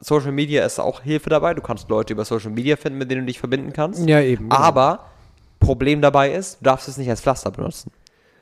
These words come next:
Speaker 1: Du darfst
Speaker 2: Nee,
Speaker 1: nicht
Speaker 2: natürlich. Also es macht dann natürlich auch irgendwann Sinn, <clears throat> wenn man darüber irgendwie d-, Leute findet, seine Gruppe findet, dass man das natürlich dann irgendwann auch auf die reale Welt sozusagen übertragen sollte und dass es halt nicht nur,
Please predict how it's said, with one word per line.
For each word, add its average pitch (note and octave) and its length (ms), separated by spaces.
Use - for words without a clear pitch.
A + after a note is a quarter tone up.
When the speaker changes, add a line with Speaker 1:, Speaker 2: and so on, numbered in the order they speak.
Speaker 1:
Du - 40
darfst D3 240
Speaker 2:
Nee, F#3 80
Speaker 1:
nicht D3+ 140
Speaker 2:
natürlich. E3+ 340
Also C#3+ 160
es B2+ 80
macht E3 200
dann E3 100
natürlich D#3 260
auch D#3 160
irgendwann D#3 320
Sinn, D3 340
<clears throat> - 0
wenn C#3+ 680
man C#3+ 160
darüber C3+ 400
irgendwie B2+ 520
d-, A#2 100
Leute B2 320
findet, F3 420
seine B2+ 220
Gruppe D3 240
findet, C#3+ 520
dass B2 160
man C#3 100
das C3 140
natürlich C3 280
dann B2+ 120
irgendwann B2 280
auch A2+ 120
auf A#2 80
die C3 100
reale A#2 420
Welt A#2 180
sozusagen A2+ 440
übertragen A#2 440
sollte A2+ 240
und A2 80
dass A2 120
es A2 200
halt A2 180
nicht A2+ 180
nur, G#2+ 380